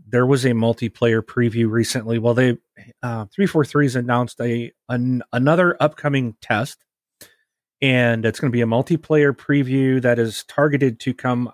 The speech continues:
uh, out on September twenty-fourth. And it says, "All fully registered Halo Insider profiles as of September thirteenth,"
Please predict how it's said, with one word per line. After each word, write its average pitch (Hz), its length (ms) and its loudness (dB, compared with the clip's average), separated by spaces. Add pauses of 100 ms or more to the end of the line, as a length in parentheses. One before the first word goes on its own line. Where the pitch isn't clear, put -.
uh, 117 280 -4
out 123 200 0
on 117 140 -4
September 110 420 -12
twenty-fourth. 120 800 -2 (580)
And 120 120 -2
it 123 80 -4
says, 127 280 0
"All 156 220 2
fully 170 420 -2
registered 131 540 -2
Halo 127 300 0
Insider 135 500 0
profiles 120 720 0 (100)
as 135 240 2
of 156 120 0
September 147 480 -6
thirteenth," - 1000 -2